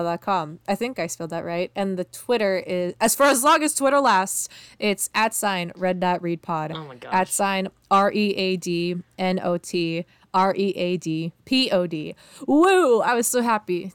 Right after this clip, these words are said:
Speaker 1: to say those words for you guys. Um, so yeah, come at us and email us
Speaker 2: Yippee!
Speaker 1: nicely.
Speaker 2: Yeah, that's a good point. I guess if Twitter dies
Speaker 1: Listen, we will prevail. <laughs>
Speaker 2: I don't know, we might get an Instagram.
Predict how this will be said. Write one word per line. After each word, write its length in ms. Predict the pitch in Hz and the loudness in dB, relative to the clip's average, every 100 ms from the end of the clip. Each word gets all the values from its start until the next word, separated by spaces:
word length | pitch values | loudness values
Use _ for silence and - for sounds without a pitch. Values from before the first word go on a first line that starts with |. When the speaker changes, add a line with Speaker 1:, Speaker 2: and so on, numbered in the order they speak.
| - | -14
Speaker 1:
to 280 | 185 180 175 | -12 -12 -12
say 180 | - | -10
those 200 | 185 185 | -8 -8
words 200 | 190 208 - | -8 -10 -10
for 80 | |
you 100 | 165 | -12
guys. 320 | 165 - 170 - | -12 -12 -14 -6
Um, 400 | 196 190 180 175 - - | -2 0 -2 -8 -14 -18
so 160 | - | -10
yeah, 300 | 180 180 - 180 _ _ | -6 -6 -8 -14 _ _
come 240 | - 226 202 - | -2 -2 0 2
at 200 | 220 226 | 2 2
us 180 | 208 | 0
and 120 | 185 494 | 0 4
email 280 | 480 392 | 4 4
us 200 | - 254 | 0 -2
Speaker 2:
Yippee! 40 | 202 | -2
Speaker 1:
nicely. 460 | 185 - 170 156 - | -2 -2 -6 -8 -2
Speaker 2:
Yeah, 120 | 208 | 0
that's 140 | 226 - | 0 0
a 40 | |
good 140 | 220 196 | -2 0
point. 180 | 175 | -2
I 60 | 185 | 0
guess 200 | 294 359 | 0 0
if 120 | 330 | -2
Twitter 260 | - 294 302 | -2 -2 0
dies 520 | 220 214 214 214 175 | 4 4 4 2 -4
Speaker 1:
Listen, 340 | 240 262 208 190 | -4 -2 0 2
we 120 | 262 | 4
will 220 | 240 277 | 6 4
prevail. 400 | 285 247 208 196 180 - | 4 0 2 2 0 2
<laughs> 60 | 302 370 359 415 - - | 4 4 2 0 -2 -6
Speaker 2:
I 40 | 269 | -2
don't 120 | 233 | 0
know, 80 | 208 | 0
we 140 | 240 | 0
might 200 | 226 220 | 0 0
get 100 | 226 | -2
an 60 | 208 | -4
Instagram. 760 | 196 - 180 196 190 190 190 | -6 -8 -8 -4 -2 -4 -6